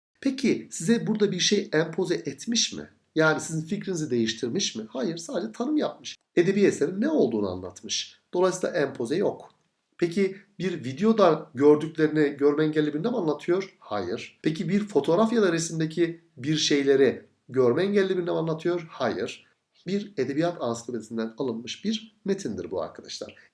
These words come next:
Ya da Türk Dili ve Edebiyatı ders kitabından alınmış bir metin de diyebiliriz. Dolayısıyla yanıtımız A seçeneğidir. Altıncı soru. Yukarıdaki parçanın anlatımında aşağıdaki anlatım biçimlerinden hangisi ağır basmaktadır?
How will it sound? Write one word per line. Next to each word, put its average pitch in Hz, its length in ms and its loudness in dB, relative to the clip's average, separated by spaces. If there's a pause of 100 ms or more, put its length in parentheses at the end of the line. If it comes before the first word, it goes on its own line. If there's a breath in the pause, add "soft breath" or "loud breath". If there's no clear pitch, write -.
Ya 143 160 4
da 135 260 -4
Türk 220 220 -4
Dili 135 160 0
ve 110 60 2
Edebiyatı 104 540 -4
ders 202 220 -6
kitabından 95 420 -10
alınmış 90 380 -12
bir 101 80 -10
metin - 300 -14
de 233 120 -6
diyebiliriz. 107 720 -6 (320)
Dolayısıyla 120 480 -4
yanıtımız 113 480 -8 (320)
A 196 140 -2
seçeneğidir. - 800 -12 (240)
Altıncı 190 360 4
soru. - 240 -4 (220)
Yukarıdaki 190 540 2
parçanın 214 380 0
anlatımında 107 640 -2
aşağıdaki 170 460 -2
anlatım 214 320 -4
biçimlerinden 208 400 -4
hangisi 214 680 -6 (200)
ağır 135 280 2
basmaktadır? - 960 -10